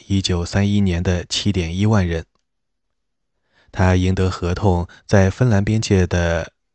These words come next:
卡累利阿地区砍伐木材、修建道路、接管工厂。新来的囚犯大多是富农，尼古拉·戈洛温就在一九三零年十二月进入索洛韦茨基劳改营。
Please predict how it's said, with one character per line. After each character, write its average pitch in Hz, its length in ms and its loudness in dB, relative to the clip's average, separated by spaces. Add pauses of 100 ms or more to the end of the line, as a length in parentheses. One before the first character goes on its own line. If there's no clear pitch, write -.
(120)
卡 - 180 -4
累 98 160 0
利 101 220 0
阿 110 260 -2
地 98 260 -2
区 92 480 -2
砍 87 240 -4
伐 87 300 -4
木 95 180 0
材、 82 280 -6 (280)
修 - 160 0
建 95 200 2
道 101 200 2
路、 87 380 -2
接 95 160 0
管 85 180 -4
工 98 200 0
厂。 - 260 -6 (2250)
新 147 220 0
来 110 100 4
的 104 120 0
囚 95 180 0
犯 90 300 2
大 92 160 0
多 92 120 2
是 85 300 -2
富 95 260 -2
农， 80 300 -6 (580)
尼 104 120 2
古 95 120 2
拉· 92 280 2
戈 104 140 -2
洛 90 180 2
温 107 340 0 (180)
就 90 220 2
在 87 240 0
一 98 100 -4
九 87 140 -4
三 101 180 -2
零 92 140 0
年 92 160 -2
十 - 160 -4
二 117 180 2
月 87 340 0 (200)
进 92 200 2
入 87 360 0
索 - 240 -2
洛 90 220 2
韦 85 120 -2
茨 87 220 -6
基 95 240 -2
劳 87 160 -4
改 87 120 -6
营。 85 200 -6